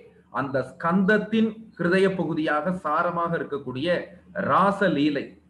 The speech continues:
அதை நாம போன செஷன்ல அனுபவித்து அதன் நிறைவு பகுதிக்கு வந்துட்டோம். மொத்தம் ராச பஞ்சகம் என்று சொல்வார்கள். ஐந்து அத்தியாயங்களை உள்ளடக்கியது ராசலீலை. அதுல முதல்ல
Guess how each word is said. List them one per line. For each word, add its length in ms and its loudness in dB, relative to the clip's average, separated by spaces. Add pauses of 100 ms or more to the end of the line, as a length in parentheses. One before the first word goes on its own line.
(220)
அதை 280 0
நாம 380 0
போன 240 0
செஷன்ல 420 0
அனுபவித்து 640 0
அதன் 260 0
நிறைவு 440 0
பகுதிக்கு 440 -2
வந்துட்டோம். 400 -6 (840)
மொத்தம் 280 -4
ராச 460 2
பஞ்சகம் 540 -2
என்று 200 -4
சொல்வார்கள். 540 -4 (300)
ஐந்து 400 4
அத்தியாயங்களை 640 2
உள்ளடக்கியது 720 -2
ராசலீலை. 840 -6 (340)
அதுல 320 0
முதல்ல 420 2